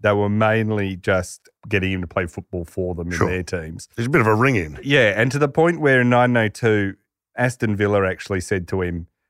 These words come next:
Speaker 1: "We'll p-, help you arrange to buy your way out of the army to come play for us professionally."
Speaker 2: Okay.
Speaker 1: So he suddenly has a career. He goes Aston Villa, then he goes to Brighton, he goes to Hove Albion, he goes to Manchester United and Manchester City all in six years,
Speaker 2: Mm.
Speaker 1: moving around.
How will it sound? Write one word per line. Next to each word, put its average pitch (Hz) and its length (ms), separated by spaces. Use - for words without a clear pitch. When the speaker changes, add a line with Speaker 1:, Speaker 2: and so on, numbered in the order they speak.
Speaker 1:
"We'll 117 200
p-, - 140
help 104 300
you 95 260
arrange 98 440
to 95 60
buy 101 360
your 98 160
way 95 260
out 95 140
of 92 80
the 95 140
army 90 460
to - 100
come 92 200
play 90 220
for 87 180
us 82 140
professionally." 98 600
Speaker 2:
Okay. 98 320
Speaker 1:
So 117 260
he 120 120
suddenly 143 360
has 120 160
a 113 40
career. 110 420
He 107 120
goes 104 200
Aston 110 440
Villa, 151 320
then 127 120
he 113 80
goes 101 200
to - 80
Brighton, 117 680
he - 240
goes 101 220
to 101 80
Hove 104 280
Albion, 110 420
he 104 60
goes 95 200
to 95 60
Manchester 95 500
United 104 480
and 110 300
Manchester 104 680
City 101 360
all 104 220
in 98 100
six - 340
years, 98 320
Speaker 2:
Mm. 117 60
Speaker 1:
moving 104 280
around. 98 400